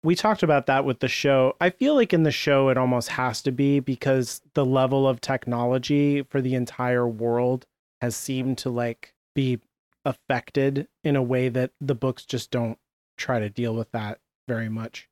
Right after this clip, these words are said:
And so, like, why would that happen if it was only happening in one spot? It's not like, you know, England or London specifically is, like,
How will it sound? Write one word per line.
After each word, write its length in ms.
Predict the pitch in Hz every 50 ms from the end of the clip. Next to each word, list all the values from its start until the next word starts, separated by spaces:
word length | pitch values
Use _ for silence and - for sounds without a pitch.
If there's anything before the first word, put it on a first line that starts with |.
| _ _ -
And 260 | 151 147 139 127 -
so, 240 | - - 156 143 139
like, 240 | 131 135 131 123 -
why 220 | 139 143 147 160
would 140 | 156 160 151
that 200 | 143 139 135 123
happen 300 | 123 131 135 - 135 127
if 140 | 127 120 -
it 80 | - -
was 120 | 147 147
only 200 | 170 185 185 175
happening 360 | 156 151 151 151 139 139 135 131
in 120 | 131 123
one 140 | 123 123 127 123
spot? 320 | - - - 123 123 -
It's 140 | - 139 -
not 120 | 196 190 185
like, 240 | 160 147 127 - _ _ _ _ _
you 160 | - 143 151
know, 200 | 139 131 123 135 -
England 520 | 147 151 151 151 135 135 139 135 131 131 127
or 120 | 123 123
London 400 | 120 123 127 131 123 127 123 120
specifically 720 | - - - 117 - 131 123 - 123 120 _ - 123 117
is, 180 | 120 117 - -
like, 320 | 120 117 - - - -